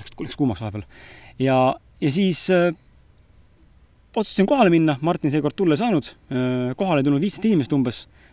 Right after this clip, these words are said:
toimus seekord ringis, nagu ma aru saan, mõnikord on see ka nagu üks-ühele vist ja nagu kolmekesi võib-olla väiksemates ringides, aga te-, seekord oli siis suur ring, kuueteistkümnekesi olime seal. Ja, ja siis, äh, meil mingit pikka juttu seal ei olnud, istusime maha, mul ei olnud mingeid eelarvamusi otseselt,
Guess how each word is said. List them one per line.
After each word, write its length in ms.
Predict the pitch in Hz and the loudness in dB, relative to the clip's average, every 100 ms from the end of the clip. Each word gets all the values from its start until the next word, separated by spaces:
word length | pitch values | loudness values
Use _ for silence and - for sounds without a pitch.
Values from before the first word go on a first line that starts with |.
| - | -4
toimus 260 | 156 135 - | 0 0 0
seekord 240 | 139 131 | 0 2
ringis, 380 | 226 180 120 - | 0 0 -2 -6
nagu 140 | 123 135 | -4 -2
ma 60 | |
aru 100 | 139 | -2
saan, 80 | 127 135 | 0 0
mõnikord 260 | 131 120 | 0 0
on 80 | 117 | -2
see 80 | 127 | -4
ka 100 | 120 | -4
nagu 240 | 123 123 127 | -4 -2 -2
üks-ühele 420 | 156 - 190 147 123 | 0 0 0 0 -4
vist 240 | - - | -6 -4
ja 80 | 120 | -4
nagu 100 | 123 123 | -4 -2
kolmekesi 480 | 190 160 - 127 131 | -2 -2 -4 -4 -2
võib-olla 240 | 120 123 | -2 -2
väiksemates 320 | 175 160 131 147 | -2 -4 -4 0
ringides, 320 | 139 117 120 | 0 0 -2
aga 140 | 123 | -4
te-, 160 | 139 143 | -4 -2
seekord 240 | 151 127 | -2 0
oli 80 | 127 | -2
siis 160 | 120 190 | -2 -2
suur 80 | 156 | 0
ring, 240 | 208 147 - - - - - - | 0 -2 -4 -20 -20 -20 -18 -2
kuueteistkümnekesi 680 | 143 143 160 135 127 170 135 | 0 2 0 -2 -2 0 0
olime 140 | 117 | 0
seal. 140 | 117 110 - - - - - - - | -2 -6 -12 -18 -20 -20 -20 -20 -6
Ja, 160 | 127 123 | -2 -2
ja 80 | |
siis, 220 | 123 151 151 - | -2 -2 -4 -2
äh, 140 | 160 151 147 | 0 0 0
meil 160 | 160 | 0
mingit 300 | 180 208 175 - | 2 2 0 0
pikka 300 | 226 - 190 | -2 2 2
juttu 180 | - | 2
seal 140 | 135 165 | 0 2
ei 20 | |
olnud, 220 | 233 160 | 2 0
istusime 300 | 165 - 147 | -2 -4 -2
maha, 180 | 180 202 | 0 0
mul 240 | 143 143 139 | 2 2 2
ei 80 | |
olnud 160 | 165 160 | 2 2
mingeid 280 | 185 156 139 | 2 2 2
eelarvamusi 460 | 175 175 180 131 135 | 2 2 2 0 -2
otseselt, 340 | - 123 117 | -4 -4 -4